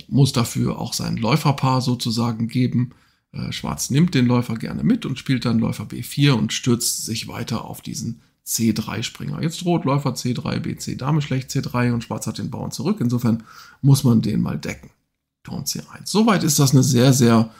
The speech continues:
theoretische Stellung und die hat auch einen Weltklasse-Vorgänger. Hier ein klein bisschen, klein bisschen scrolle. Nämlich die Partie zwischen Praggnanandhaa und Wesley So,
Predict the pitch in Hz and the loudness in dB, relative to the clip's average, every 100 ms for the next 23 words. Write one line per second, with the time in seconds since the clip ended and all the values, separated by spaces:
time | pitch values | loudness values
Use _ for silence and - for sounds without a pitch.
0 | - _ - - 113 104 110 113 107 107 | -20 _ -6 2 2 4 2 0 -2 -6
1 | - - 214 185 120 117 110 143 - 120 | -4 2 4 4 4 2 2 2 -2 -4
2 | 117 - 107 113 107 - 135 - - 120 | -6 -4 0 0 0 -4 -8 -6 -6 -6
3 | 165 - 123 131 151 190 240 - _ _ | -6 -6 -4 -2 0 0 0 -4 _ _
4 | _ _ - - - - - 170 160 - | _ _ -8 -6 -4 -4 -2 0 0 2
5 | 135 123 - _ _ _ _ _ _ - | 0 0 -6 _ _ _ _ _ _ -8
6 | - - 151 - - - - 135 131 165 | 0 2 2 0 -2 -2 0 2 6 6
7 | 226 - _ _ _ _ _ _ _ _ | 6 0 _ _ _ _ _ _ _ _
8 | _ _ _ - 135 131 127 131 120 113 | _ _ _ -2 4 6 8 8 8 6
9 | 131 127 120 - - - 120 117 110 - | 8 6 6 -6 -6 2 6 6 6 2
10 | - _ - 156 156 143 113 113 110 113 | -18 _ -2 0 6 8 8 8 8 4
11 | 120 - 117 113 107 - - 135 147 135 | 2 -2 4 4 4 -4 2 4 6 6
12 | 117 123 117 113 | 6 6 6 4